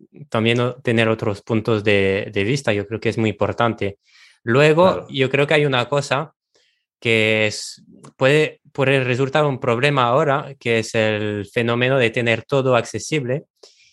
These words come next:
Speaker 1: Y, y claro, vas saltando de un tutorial a otro, a otro, y siempre las nuevas cosas así de moda. "Ah, he visto el, el modo tal o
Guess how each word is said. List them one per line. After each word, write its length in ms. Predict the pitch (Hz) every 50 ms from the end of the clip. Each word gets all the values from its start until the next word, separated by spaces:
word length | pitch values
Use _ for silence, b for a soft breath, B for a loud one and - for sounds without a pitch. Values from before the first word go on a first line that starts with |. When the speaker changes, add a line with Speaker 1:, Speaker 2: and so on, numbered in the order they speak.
| b b
Speaker 1:
Y, 540 | - 117 113 113 113 110 107 104 107 113 110 -
y 140 | 113 113 110
claro, 300 | - 131 131 123 113 101
vas 240 | 120 117 - -
saltando 460 | - - 120 120 - 131 135 131 139 127
de 100 | 127 123
un 80 | 117
tutorial 640 | 113 127 117 - 117 107 110 123 131 139 139 139 135 127
a 120 | 120 113
otro, 640 | 110 117 131 135 135 147 143 143 147 147 143 135 123
a 120 | 110 110
otro, 360 | 117 127 135 135 147 156 156
y 160 | 135 131 117
siempre 360 | 113 - - 131 127 131 147 143
las 200 | 131 127 117 123
nuevas 320 | 123 120 117 117 117 -
cosas 320 | _ - 127 113 131 127
así 240 | 120 120 113 - 127
de 100 | 117 110
moda. 380 | 110 117 135 156 156 151 143 139
"Ah, 240 | 143 160 170 165 156
he 60 | 139
visto 380 | 131 139 131 - - 147 143 139
el, 180 | 135 127 120 b b b b b _
el 220 | - 127 123 123 127
modo 440 | 135 143 151 156 156 156 151 151 151
tal 420 | 160 160 165 156 151 151 151 143 147
o 480 | 127 127 123 127 123 120 120 117 120